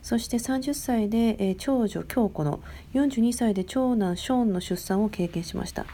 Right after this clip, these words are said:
人種差別や女性差別、夫ジョンが目の前で射殺されるなど強い、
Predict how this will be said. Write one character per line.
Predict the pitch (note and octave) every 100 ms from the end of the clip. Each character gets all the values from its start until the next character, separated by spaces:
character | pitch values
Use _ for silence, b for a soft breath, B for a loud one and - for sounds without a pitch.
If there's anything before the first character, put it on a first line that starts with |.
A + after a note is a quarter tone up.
| B B B
人 | - A#3
種 | A#3+ A#3+
差 | B3+
別 | A3 G#3+ G#3+
や | F3
女 | E3+
性 | E3+ F#3
差 | G3
別、 | F3 E3 - -
夫 | F3+ - G#3
ジ | A3+
ョ |
ン | G#3+
が | E3+
目 | F3
の | G3+
前 | A3+ F#3+
で |
射 | E3+ F3
殺 | F#3 F#3
さ | G3
れ | F#3+
る |
な | F3+
ど | D#3+ D#3
強 | - G#3+
い、 | G#3